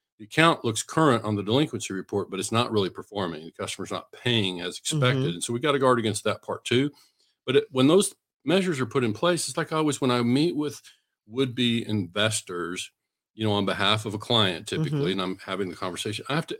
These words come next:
Speaker 1: educate them on this space. Like, I can tell them, a lot of investors are gonna have the perception,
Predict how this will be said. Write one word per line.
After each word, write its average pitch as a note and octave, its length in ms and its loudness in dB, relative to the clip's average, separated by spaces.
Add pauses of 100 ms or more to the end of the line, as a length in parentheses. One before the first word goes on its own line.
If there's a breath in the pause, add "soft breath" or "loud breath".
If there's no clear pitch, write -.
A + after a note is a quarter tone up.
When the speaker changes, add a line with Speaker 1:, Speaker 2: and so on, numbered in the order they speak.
Speaker 1:
educate B2 540 -2
them F2 200 -4
on F2 160 -2
this F#2+ 160 -2
space. - 480 -6
Like, G2+ 160 -4
I G#2+ 120 0
can G#2+ 200 -4
tell C#3 300 2
them, F2+ 320 -2 (960 soft breath)
a C3+ 60 2
lot F#3+ 160 6
of G#3+ 80 2
investors D#3 440 2
are B2+ 60 -2
gonna A#2+ 160 4
have A#2 160 4
the A2+ 60 0
perception, G#2+ 800 0